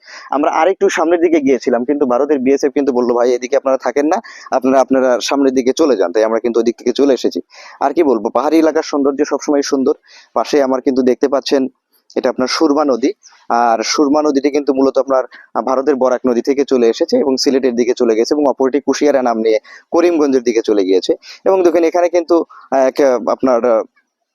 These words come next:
জেলে ভাই কিন্তু মাছ ধরছে নৌকা নিয়ে, দেখুন কারেন্ট জাল দিয়ে কিন্তু, আহ, সে মাছ ধরার চেষ্টা করছে। এবং এখানকার পরিবেশটা আসলে খুবই সুন্দর, মানে এখানে আসলে মানে আপনার মনটা এমনিতেই ভালো হয়ে যাবে। দেখুন এই যে,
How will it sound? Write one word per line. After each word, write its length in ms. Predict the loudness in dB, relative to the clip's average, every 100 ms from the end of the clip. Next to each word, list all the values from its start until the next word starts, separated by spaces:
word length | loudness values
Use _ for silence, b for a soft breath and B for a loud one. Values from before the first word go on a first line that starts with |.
| -12 -2
জেলে 260 | 2 4
ভাই 160 | 4 2
কিন্তু 240 | 2 0
মাছ 280 | 0 0 0
ধরছে 280 | -2 -2 0
নৌকা 280 | 0 0 -2
নিয়ে, 140 | 0
দেখুন 260 | -2 -2 -2
কারেন্ট 320 | -2 0 2
জাল 140 | 0
দিয়ে 140 | 2 0
কিন্তু, 300 | 0 0 -2 B B -4
আহ, 120 | -2
সে 160 | 0
মাছ 220 | 0 0 -2
ধরার 160 | -2 -2
চেষ্টা 300 | -4 -4 -2
করছে। 320 | -2 -2 -6 -8 b b -2
এবং 240 | 0 2
এখানকার 340 | 0 0 -2
পরিবেশটা 460 | 0 2 2 2 0
আসলে 200 | 0 0
খুবই 260 | 0 -2 -2
সুন্দর, 340 | -2 -2 0
মানে 160 | 0 0
এখানে 220 | 0 0
আসলে 360 | 0 0 0 -2 b b b
মানে 120 | -2
আপনার 260 | -2 0 0
মনটা 260 | 0 2 2
এমনিতেই 340 | 2 2 2
ভালো 220 | 2 0
হয়ে 160 | 2 2
যাবে। 180 | 2 2
দেখুন 260 | 0 0
এই 100 | 2
যে, 160 | 2